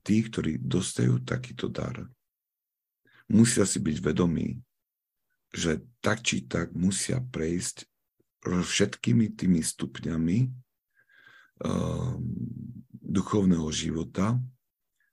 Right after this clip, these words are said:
ktorý musia, ktoré zdolávajú aj ostatní ľudia napriek tomuto daru. Lebo inak, ehm, on hovorí, že tento dar môže zhorknúť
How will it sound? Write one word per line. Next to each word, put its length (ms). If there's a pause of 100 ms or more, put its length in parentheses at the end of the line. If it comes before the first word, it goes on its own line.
(280)
ktorý 300
musia, 400
ktoré 480
zdolávajú 800
aj 160
ostatní 500
ľudia 320
napriek 600
tomuto 340
daru. 380 (1500)
Lebo 320
inak, 420 (560)
ehm, 640 (600)
on 100
hovorí, 240
že 180
tento 380
dar 320
môže 400
zhorknúť 1040